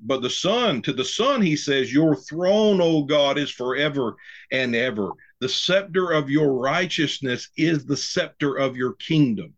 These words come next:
You have loved righteousness, hated wickedness. Therefore, God, your God,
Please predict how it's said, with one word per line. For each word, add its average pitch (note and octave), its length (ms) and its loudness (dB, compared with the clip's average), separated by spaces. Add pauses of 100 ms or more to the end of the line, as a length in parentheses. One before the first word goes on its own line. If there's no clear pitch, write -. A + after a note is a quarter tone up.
(800)
You E3 180 2
have C#3 200 0
loved D#3 420 2
righteousness, A#2 800 -2 (240)
hated E3 420 0
wickedness. A2 580 -4
Therefore, C#3 580 -2
God, C3+ 440 0
your D3+ 380 4
God, G2 400 -2